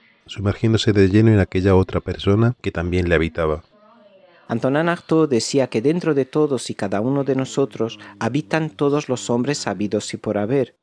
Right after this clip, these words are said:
Speaker 2: que el trabajo del actor consiste en aprender a sacar el que corresponda en el momento adecuado. Y la verdad es que en este sentido mucho se ha teorizado y mucho se ha logrado desbrozar en la mente humana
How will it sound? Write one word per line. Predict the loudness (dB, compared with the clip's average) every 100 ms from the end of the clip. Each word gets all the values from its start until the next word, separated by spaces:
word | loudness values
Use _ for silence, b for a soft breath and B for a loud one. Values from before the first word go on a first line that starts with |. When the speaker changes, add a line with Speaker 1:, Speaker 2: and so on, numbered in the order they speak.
| _ _
Speaker 2:
que | -2
el | -2
trabajo | 0 0 2 0
del | 2 2
actor | 0 0 0
consiste | 0 -4 -4 -4 -2
en | -2
aprender | -2 -2 -2 2 2 0
a |
sacar | -2 -6 -4 -2 0
el | 0 -2
que | -6
corresponda | -4 -4 -4 -2 0 2 0 -2 B B
en | 0 2
el | 2
momento | 0 0 -2 -2
adecuado. | -4 -4 -4 -4 -6 -14 -20 -20 -20
Y | -6 0
la | 2
verdad | 2 2 0
es | -2
que | -4
en | -4
este | -2 -4
sentido | -2 -2 -2 0 0 -2 -2
mucho | -2 -2 -2 -6
se | -4 0
ha | 0 0
teorizado | 2 2 0 -4 -2 -2 -2 -8 b b
y | -4
mucho | 0 0 -2
se | -4 0
ha |
logrado | 2 2 2 2 2
desbrozar | 0 -2 -6 -6 0 0 0 -4
en | -8 -4
la |
mente | -2 0 0
humana | 2 2 0 -2